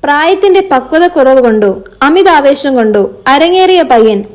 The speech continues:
അമ്പയർമാരായ ദാരിയൽ ഹാർപ്പറിനെയും കൃഷ്ണ ഹരിഹരനെയും അപ്പീലുകൾ കൊണ്ട് പൊറുതിമുട്ടിച്ചു. ഒടുവിൽ സഹികെട്ട് അമ്പയർമാർ അവനെ താക്കീത് ചെയ്തു. ആ കീപ്പർ ബാറ്റർ എന്നും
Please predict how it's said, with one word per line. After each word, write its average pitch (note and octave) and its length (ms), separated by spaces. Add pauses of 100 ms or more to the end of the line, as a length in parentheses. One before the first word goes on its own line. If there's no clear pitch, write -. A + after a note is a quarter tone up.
അമ്പയർമാരായ E4 880
ദാരിയൽ A#3+ 500
ഹാർപ്പറിനെയും G#3+ 720 (420)
കൃഷ്ണ E4+ 260 (120)
ഹരിഹരനെയും C#4 600 (120)
അപ്പീലുകൾ D4 480
കൊണ്ട് A#3 260
പൊറുതിമുട്ടിച്ചു. A3 760 (640)
ഒടുവിൽ F#4+ 280 (100)
സഹികെട്ട് D#4 480 (140)
അമ്പയർമാർ A#3+ 480 (100)
അവനെ D4 240
താക്കീത് B3 580
ചെയ്തു. G3 300 (680)
ആ F4 100
കീപ്പർ D4 600 (120)
ബാറ്റർ C4 440
എന്നും A#3+ 240